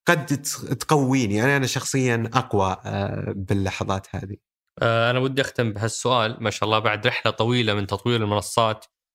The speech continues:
Speaker 2: والتطبيقات والحلول، آه، اليوم إحنا في السعودية نعيش طفرة. رواد الأعمال،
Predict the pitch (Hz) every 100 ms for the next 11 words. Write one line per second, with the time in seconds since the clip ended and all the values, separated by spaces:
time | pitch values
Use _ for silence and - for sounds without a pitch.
0 | _ 101 - 110 - 107 - 113 104 107
1 | 95 - 113 113 147 _ _ _ _ _
2 | - 139 135 151 143 131 117 - 127 135
3 | 123 - - - 104 110 - _ 110 113
4 | 110 104 101 117 117 107